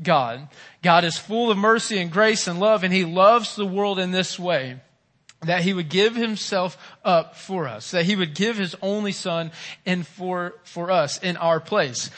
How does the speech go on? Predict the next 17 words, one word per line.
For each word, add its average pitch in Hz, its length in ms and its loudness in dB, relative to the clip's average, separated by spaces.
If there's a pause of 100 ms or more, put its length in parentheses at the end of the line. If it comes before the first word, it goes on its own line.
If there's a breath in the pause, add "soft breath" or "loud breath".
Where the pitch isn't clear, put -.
(140 loud breath)
So 180 140 -4
whenever 202 240 2
we 180 220 -2
understand 208 640 -2
that, 156 120 4
we 165 100 -2
have 180 200 4
to 175 60 -8
also 208 440 2
understand 180 460 -2
that 160 120 -4
God 185 320 4
is 165 140 -4
a 147 100 0
holy 233 600 -4 (180 loud breath)
and 175 240 0
righteous 180 580 0